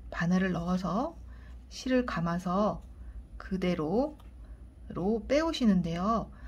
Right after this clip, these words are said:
실이 좀 걸려서 이렇게 안 빠질 수도 있어요.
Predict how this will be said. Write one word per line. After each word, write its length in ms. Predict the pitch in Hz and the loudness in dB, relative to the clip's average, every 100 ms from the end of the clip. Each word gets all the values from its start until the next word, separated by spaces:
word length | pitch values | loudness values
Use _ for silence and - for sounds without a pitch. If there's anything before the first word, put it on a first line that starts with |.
| - - - | -14 -14 -12
실이 680 | - - 311 302 262 277 202 | -8 -2 2 4 4 4 2
좀 180 | - 202 | 4 4
걸려서 840 | 202 175 185 240 262 180 196 160 | 4 2 4 6 6 6 6 4
이렇게 180 | 151 - - | 2 -4 0
안 180 | 180 185 | 0 4
빠질 260 | 269 277 | 4 4
수도 280 | - - 190 | -4 -4 -2
있어요. 500 | - - 151 185 | -2 -4 -2 0